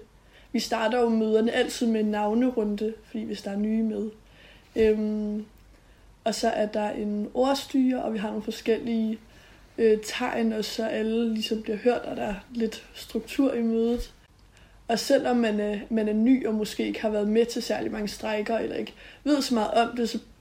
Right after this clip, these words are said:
bliver der ligesom stadig sådan taget hånd om en, og man bliver lyttet til og bliver taget alvorligt, selvom man måske ikke er den mest erfarne.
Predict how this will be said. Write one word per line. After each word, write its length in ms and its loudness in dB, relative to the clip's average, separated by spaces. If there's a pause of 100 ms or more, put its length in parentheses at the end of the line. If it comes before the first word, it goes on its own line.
(140)
bliver 160 6
der 140 4
ligesom 260 2
stadig 440 8
sådan 420 2 (340)
taget 200 2
hånd 260 2
om 180 0
en, 180 0
og 120 -2
man 180 -2
bliver 140 2
lyttet 320 2
til 280 -2
og 220 -2 (320)
bliver 200 0
taget 260 -4
alvorligt, 520 0
selvom 340 2
man 140 0
måske 320 -4
ikke 140 -2
er 40 0
den 140 -2
mest 260 2
erfarne. 480 -4